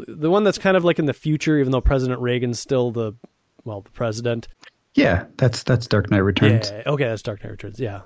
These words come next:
Speaker 1: Uh, doesn't he also explode, but that's just a cover for him to go over, underground and create new Batmans?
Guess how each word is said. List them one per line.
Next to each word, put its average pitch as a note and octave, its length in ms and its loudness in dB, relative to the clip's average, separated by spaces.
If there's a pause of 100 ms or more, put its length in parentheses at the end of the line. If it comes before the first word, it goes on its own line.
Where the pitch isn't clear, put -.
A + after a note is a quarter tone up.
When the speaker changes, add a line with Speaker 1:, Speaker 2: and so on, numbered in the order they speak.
Speaker 1:
Uh, G#2+ 220 -6 (160)
doesn't D#3+ 280 4
he E3+ 300 4 (140)
also C#3 420 2
explode, C#3 840 0
but B2 160 -2 (180)
that's B2+ 260 -2
just - 180 -6
a B2+ 40 -6
cover B2 340 -4
for C#3 160 -4
him A#2+ 120 0
to A#2+ 60 -2
go A#2+ 140 0
over, A#2+ 320 -2 (100)
underground A#2+ 480 -2
and A2 80 -4
create A#2 320 -4 (140)
new A#2+ 160 -4
Batmans? B2 600 -4